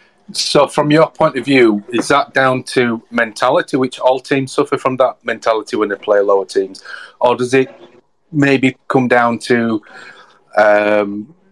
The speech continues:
like, the style of playing League Two is, is kind of, you know, how, how have you lost the teams? Have you lost the teams that have been surprisingly good, or have you just been kind of almost,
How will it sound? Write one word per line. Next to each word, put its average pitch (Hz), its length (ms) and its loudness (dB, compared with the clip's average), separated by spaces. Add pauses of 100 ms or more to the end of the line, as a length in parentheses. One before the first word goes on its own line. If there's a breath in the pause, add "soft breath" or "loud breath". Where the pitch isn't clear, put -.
like, 120 240 -2
the 113 100 -10
style 120 320 0
of - 120 -8
playing 117 280 -2
League 113 240 -6
Two 131 540 2
is, 110 240 -6
is 113 480 -4
kind 117 300 0
of, - 540 -6
you 131 120 2
know, 110 220 4
how, 131 280 0 (360)
how 147 140 0
have 143 100 0
you 135 100 -2
lost 135 260 -2
the 123 60 -16
teams? 110 300 -6
Have 113 100 -2
you 131 60 0
lost 135 220 -2
the 135 40 -10
teams 131 300 -2
that 131 120 0
have 117 120 -12
been 123 340 2 (240 soft breath)
surprisingly 127 640 0
good, 156 260 2
or 170 60 0
have 139 100 0
you 131 60 -2
just 127 240 -2
been 120 240 0
kind 120 300 -2
of 107 180 -8 (380 soft breath)
almost, 120 420 -2